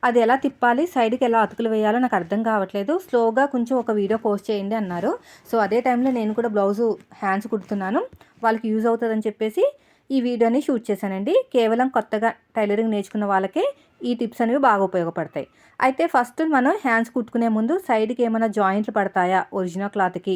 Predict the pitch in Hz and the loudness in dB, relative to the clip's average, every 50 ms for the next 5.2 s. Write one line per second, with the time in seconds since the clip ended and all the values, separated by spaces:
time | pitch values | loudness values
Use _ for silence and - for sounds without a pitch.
0 | 175 _ _ _ _ _ - 202 190 190 190 202 202 - 196 180 175 - - - | -4 _ _ _ _ _ -2 0 0 0 0 -2 -2 -2 -2 -2 -2 -2 -6 -6
1 | 180 180 185 190 196 233 247 247 202 - - 214 196 - - 190 170 165 180 254 | -4 -2 -2 0 0 0 0 0 -2 -2 -2 -6 -6 -4 -4 -4 -2 -2 -2 -2
2 | 349 403 - 247 226 220 - 311 277 233 226 233 254 285 277 269 247 240 233 247 | -4 -2 0 -2 -2 -2 -2 -4 -2 -2 -2 -2 -2 -4 -2 0 -2 -2 -2 -4
3 | - 339 453 571 571 - _ _ _ - 254 240 233 240 233 - 254 226 220 220 | -2 0 0 0 0 -2 _ _ _ -8 -4 -2 -2 -2 -2 -2 -4 -2 -2 -2
4 | 269 262 262 220 - 214 247 233 220 202 190 190 190 180 - - 175 160 160 165 | -2 -2 -2 -2 -2 -4 -6 -4 -2 -2 -2 -4 -8 -10 -8 -6 -6 -6 -6 -6
5 | 170 175 208 302 | -6 -6 -4 -4